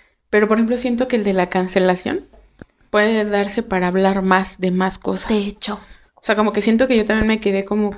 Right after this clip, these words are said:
Speaker 1: con el recuerdo, porque, por ejemplo, hay muchos, muchas más cosas que han
Speaker 2: Sí,
Speaker 1: salido de la
Speaker 2: siento que ahorita
Speaker 1: cancelación.
Speaker 2: ya vimos como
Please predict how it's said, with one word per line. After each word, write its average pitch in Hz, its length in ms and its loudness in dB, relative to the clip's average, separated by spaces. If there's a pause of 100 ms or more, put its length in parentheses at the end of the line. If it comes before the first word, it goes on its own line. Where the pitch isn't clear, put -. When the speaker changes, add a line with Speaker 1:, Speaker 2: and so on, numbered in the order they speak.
(180)
Speaker 1:
con 185 240 -4
el 185 140 -4
recuerdo, 190 500 2
porque, 202 220 0
por 190 120 -6
ejemplo, 202 280 0 (640)
hay 208 200 2
muchos, 233 960 0
muchas 220 320 0
más 202 220 0
cosas 196 400 -2
que 196 100 -8
han 196 60 -6
Speaker 2:
Sí, 269 80 0
Speaker 1:
salido 202 260 4
de 190 100 2
la 180 100 -2
Speaker 2:
siento 285 300 2
que 262 80 2
ahorita 226 220 2
Speaker 1:
cancelación. 247 120 4 (100)
Speaker 2:
ya 240 60 6
vimos 247 180 0
como 214 440 4